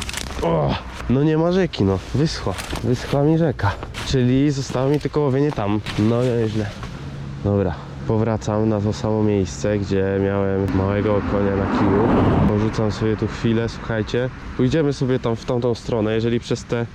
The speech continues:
zielska nie uda mi się nic złowić, to jedziemy na inną rzekę dzisiaj. I mnie to nie, <laughs> nie interesuje. Był zaczep albo było puknięcie. Prawdopodobnie to pierwsze. No i znowu było coś.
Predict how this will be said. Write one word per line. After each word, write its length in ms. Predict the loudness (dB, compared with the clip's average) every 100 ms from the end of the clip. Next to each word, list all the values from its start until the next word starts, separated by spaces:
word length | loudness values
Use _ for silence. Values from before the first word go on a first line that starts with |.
| -10 -4 0
zielska 440 | 2 2 0 0
nie 140 | 0 2
uda 140 | 0
mi 100 | 0
się 140 | 2
nic 160 | 0 0
złowić, 440 | 0 2 2 0 -8 -6
to 80 | -2
jedziemy 320 | 0 0 0
na 120 | 0 -4 -8 0
inną 300 | 2 2 2
rzekę 280 | 0 -2 -2
dzisiaj. 360 | -2 -2 -4 -2
I 80 | 0
mnie 120 | 0
to 140 | 0 2
nie, 160 | 2
<laughs> 60 | 2 2 2 2 0 2
nie 60 | 2
interesuje. 880 | 2 0 -2 0 -2 0 0 2 0 -6 -16 -16 -16 -16 -8 -2
Był 220 | 2 2
zaczep 440 | 0 -2 -4 -2
albo 200 | -2 0
było 280 | 0 2 0
puknięcie. 600 | -2 -6 -2 2 0 -2 -10 -12 -16 -16 -18 -14 -4
Prawdopodobnie 800 | -2 -2 -2 -2 0 2 0 0
to 160 | -2
pierwsze. 500 | 0 -2 -2 -6 -10 -12 -16 -18 -16 -16 -18 -18 -16 -16 -16 -18 -8 -2
No 80 | 0
i 80 |
znowu 420 | 2 2 2 0 2
było 300 | 2 2 0
coś. 300 | -2 -2